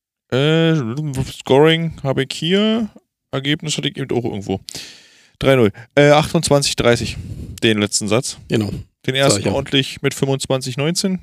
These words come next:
Speaker 1: den zweiten fünfundzwanzig zwanzig, wie schon gesagt, und, äh, achtundzwanzig dreißig für Team Deutschland.
Speaker 2: Das ist jetzt ja nicht mal so schlecht, dass sie sich den dann noch schön erkämpft haben irgendwie. Schon gut.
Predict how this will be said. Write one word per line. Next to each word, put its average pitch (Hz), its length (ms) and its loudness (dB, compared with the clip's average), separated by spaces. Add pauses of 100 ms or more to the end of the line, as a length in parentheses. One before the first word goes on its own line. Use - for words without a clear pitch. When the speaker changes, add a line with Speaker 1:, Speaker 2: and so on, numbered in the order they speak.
(120)
Speaker 1:
den 131 120 -4
zweiten 135 420 0
fünfundzwanzig 131 560 -2
zwanzig, 165 380 -2
wie 156 40 -10
schon 156 140 -4
gesagt, 143 320 0
und, 135 420 -6
äh, 127 280 -2 (520)
achtundzwanzig 123 600 -4
dreißig 113 400 -4
für 107 480 -2
Team 113 160 -6
Deutschland. 107 400 -4 (1800)
Speaker 2:
Das 131 160 -2
ist 92 160 0
jetzt - 140 -2
ja 98 100 2
nicht 104 160 2
mal 107 100 4
so 107 120 0
schlecht, - 260 2
dass 120 80 0
sie 113 80 0
sich 107 100 0
den 110 160 0
dann 107 140 4
noch 107 140 0
schön 110 160 2
erkämpft 107 400 -2
haben 143 160 2
irgendwie. 143 320 2 (1400)
Schon 104 280 0
gut. 127 160 0